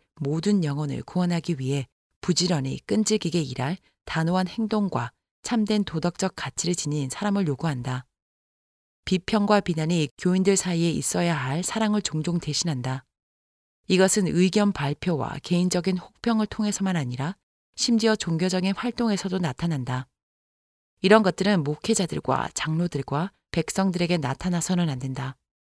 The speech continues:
교회의 봉사는 오로지 하나님의 영광에만 초점을 맞추어 수행되어야 한다. 사람들이 그들의 특별한 조직을 가지고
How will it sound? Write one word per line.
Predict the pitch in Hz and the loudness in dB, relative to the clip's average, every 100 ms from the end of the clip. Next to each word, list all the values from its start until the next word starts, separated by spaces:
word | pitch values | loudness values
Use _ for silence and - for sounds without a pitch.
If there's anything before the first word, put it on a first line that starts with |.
| _ _ _ _ _ _ _ | _ _ _ _ _ _ _
교회의 | - 196 214 220 | 4 8 10 8
봉사는 | 165 165 185 180 156 | 4 0 2 2 0
오로지 | 147 165 156 143 175 - _ | -2 -2 -4 -4 -4 -6 _
하나님의 | - 233 208 208 180 | -2 0 2 2 2
영광에만 | 131 143 180 165 160 160 139 | 0 0 0 0 0 0 -2
초점을 | - - 220 202 | -4 0 2 2
맞추어 | 131 127 - 160 135 123 | 0 -6 -6 -4 -2 -2
수행되어야 | - 220 208 175 170 | 0 2 2 2 2
한다. | 151 123 127 127 _ _ _ _ _ _ _ _ _ - | -2 -4 -6 -6 _ _ _ _ _ _ _ _ _ -2
사람들이 | 247 226 196 190 185 | 4 4 4 4 4
그들의 | - 180 208 | 2 0 0
특별한 | 208 - 226 220 208 | 0 -2 0 2 0
조직을 | - 156 180 185 | -2 -4 0 0
가지고 | - 139 - - 123 | -2 -4 -6 -6 -8